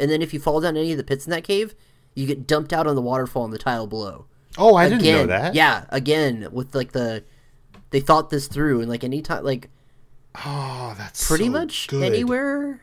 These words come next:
Speaker 1: or is it just this cave that happens? I guess this is the only cave where that happens then. I thought there was other instances of this on the mountains, but, like,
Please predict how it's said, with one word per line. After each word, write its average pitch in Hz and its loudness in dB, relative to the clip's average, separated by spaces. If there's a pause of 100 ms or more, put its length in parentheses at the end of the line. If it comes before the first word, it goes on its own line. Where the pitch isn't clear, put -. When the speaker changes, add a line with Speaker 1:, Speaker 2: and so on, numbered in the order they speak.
(180)
Speaker 1:
or 156 0
is 147 -4
it 156 -8
just 190 -10
this 180 -8
cave 113 -4
that 104 -10
happens? 95 -14 (720)
I 127 -6
guess 202 -2
this 214 -6
is 170 -12
the 151 -2
only 143 0
cave 143 -2
where 127 -2
that 120 -4
happens 117 -6
then. 85 -14 (920)
I 139 -16
thought - -12
there 214 -14
was 165 -16
other 160 -8
instances 117 -10
of 104 -10
this - -10
on 110 -8
the 104 -8
mountains, 101 -10
but, 101 -8
like, 107 -8